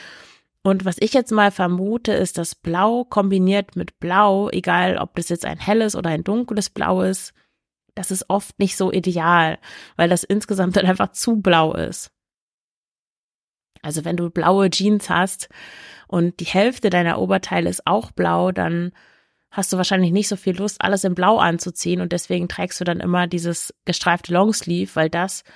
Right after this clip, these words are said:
das ist ja wahrscheinlich dann irgendwie noch weiß mit drin. Ich stell mir das jetzt weiß-blau vor, hattest du vielleicht auch geschrieben, dass es so ist. Dann passt ein weiß-blau gestreiftes Longsleeve natürlich super zu einer blauen Jeans.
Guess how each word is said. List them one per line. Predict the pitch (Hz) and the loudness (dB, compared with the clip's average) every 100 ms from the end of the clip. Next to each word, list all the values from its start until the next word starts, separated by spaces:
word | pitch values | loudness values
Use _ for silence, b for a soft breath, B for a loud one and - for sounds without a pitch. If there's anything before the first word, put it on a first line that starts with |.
| B B B | B B B
das | 180 | -2
ist | |
ja | 170 | -2
wahrscheinlich | 165 - 160 175 | -2 -2 -4 -4
dann | 180 - | -6 -4
irgendwie | 165 170 | -4 -4
noch | 160 - | -6 0
weiß | 180 233 233 208 | 0 2 -2 -4
mit | 196 | -4
drin. | 190 185 | -2 -2
Ich | 180 | 0
stell | 170 | 0
mir | 165 | 2
das | 165 170 | 0 -2
jetzt | 160 - | -6 -4
weiß-blau | 156 185 185 180 180 202 | 0 0 0 2 2 2
vor, | - 180 190 | 0 0 0
hattest | 190 185 - | 0 -4 -6
du | |
vielleicht | 170 - | -4 -4
auch | 165 | -4
geschrieben, | 170 - 196 190 | -4 -4 -2 -2
dass | 185 180 | -2 -4
es | - | -4
so | 170 | 0
ist. | 196 - - B B B B B B B - | 0 -2 -10 B B B B B B B 0
Dann | 175 170 170 _ | 2 2 0 _
passt | 196 185 - | -2 -2 -2
ein | 170 | -2
weiß-blau | 165 175 233 - 175 190 220 - | 2 2 2 0 0 2 0 -2
gestreiftes | 180 - 160 202 208 - | -4 -2 0 0 -2 2
Longsleeve | 180 220 - 240 | 2 2 0 -2
natürlich | 208 208 214 | -4 -2 -2
super | - 226 214 | 0 2 2
zu | 190 | 2
einer | 180 160 | 0 0
blauen | 156 170 165 165 | 0 -2 0 -2
Jeans. | - 160 175 185 - | -4 -8 -10 -12 -18